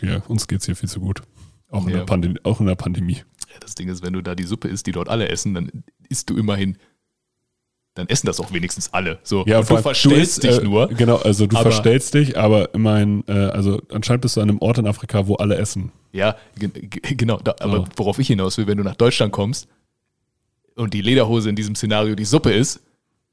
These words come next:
Speaker 2: dann tragen hier tr-, nicht alle Lederhosen so. Das ist
Speaker 1: Nicht?
Speaker 2: hier nicht die Nationaltracht. So.
Speaker 1: Nicht?
Speaker 2: Ja. Ah.
Speaker 1: Also Tobi trägt, für alle, die das nicht gerade live gucken, Tobi trägt hier gerade eine Lederhose.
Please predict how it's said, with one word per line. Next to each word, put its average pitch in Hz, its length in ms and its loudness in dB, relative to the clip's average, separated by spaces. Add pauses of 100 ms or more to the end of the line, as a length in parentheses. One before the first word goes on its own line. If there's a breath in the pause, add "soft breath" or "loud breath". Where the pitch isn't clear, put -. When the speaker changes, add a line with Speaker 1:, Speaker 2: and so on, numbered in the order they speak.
(640)
Speaker 2:
dann 170 200 0
tragen 180 400 2
hier 180 180 6
tr-, - 180 -12
nicht 208 300 0
alle 143 160 6
Lederhosen 120 600 4
so. 104 180 -2 (140)
Das 151 140 0
ist 104 80 -2
Speaker 1:
Nicht? 139 100 6
Speaker 2:
hier 180 120 6
nicht 196 220 4
die 170 80 4
Nationaltracht. 131 1040 2
So. 104 260 0
Speaker 1:
Nicht? 135 280 4 (180)
Speaker 2:
Ja. 117 240 0 (840 loud breath)
Ah. 101 280 -10 (800 loud breath)
Speaker 1:
Also 92 200 0
Tobi 127 300 2
trägt, - 360 -4
für - 180 -2
alle, 120 200 2
die 113 80 0
das 110 160 -2
nicht 131 160 -2
gerade 104 240 -2
live 101 300 0
gucken, 139 360 -4
Tobi 117 220 -2
trägt - 260 -6
hier 104 80 -4
gerade 90 240 -6
eine 85 100 -6
Lederhose. 87 500 -6